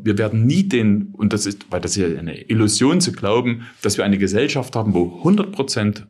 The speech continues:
ähm, der gleichen Meinung sind. Aber, ähm, ich erlebe auch Menschen, die vor vier, fünf Jahren, ähm,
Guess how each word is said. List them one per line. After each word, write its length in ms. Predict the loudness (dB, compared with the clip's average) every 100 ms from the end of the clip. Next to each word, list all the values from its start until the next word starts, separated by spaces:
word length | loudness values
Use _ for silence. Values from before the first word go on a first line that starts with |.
| -6
ähm, 460 | -2 0 -2 -6 -12 _ _ -4
der 80 | -4
gleichen 340 | -2 -6 -6
Meinung 320 | -10 -12 -14
sind. 300 | -16 -16 -16 _ -20 -20 -18 -14 -4
Aber, 540 | 0 2 2 0 -4 -2
ähm, 560 | 2 2 2 0 -4 -14 _ -2
ich 140 | 0
erlebe 340 | 2 2 2 0
auch 180 | 0 0
Menschen, 340 | 0 0 0
die 120 | 0
vor 360 | 0 2 2 -2
vier, 300 | -6 -2 0
fünf 260 | 0 -2 -2
Jahren, 440 | 0 -2 -4 -8 -20 -20 -20 -20 -4
ähm, 580 | 0 2 4 2 0